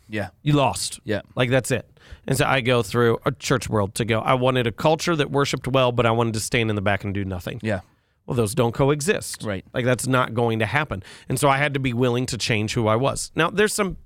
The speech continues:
Speaker 2: pieces within here that you're gonna go, "I'm not willing to change that. I'm not, I'm not willing to sacrifice that. I'm not willing to shift that." And I, I would just say, like,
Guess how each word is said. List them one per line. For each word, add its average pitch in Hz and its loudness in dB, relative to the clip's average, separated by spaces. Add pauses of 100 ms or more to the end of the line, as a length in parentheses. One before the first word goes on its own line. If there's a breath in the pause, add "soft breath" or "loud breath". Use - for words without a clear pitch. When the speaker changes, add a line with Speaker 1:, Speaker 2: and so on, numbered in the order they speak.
(140)
Speaker 2:
pieces 208 -2
within 156 0
here 147 0
that 101 -4
you're 120 -6
gonna 147 0
go, 120 0 (680 soft breath)
"I'm 113 -2
not 120 2
willing 147 2
to 156 -6
change 156 -2
that. 90 -10 (720)
I'm 117 -2
not, 113 2 (400)
I'm 123 2
not 113 4
willing 123 2
to 127 -4
sacrifice 107 -2
that. - -10 (140)
I'm 107 -2
not 110 2
willing 127 0
to - -6
shift 196 -2
that." 101 -8 (560 loud breath)
And 220 2
I, 202 2
I 190 4
would 190 0
just 160 2
say, 196 2
like, 123 0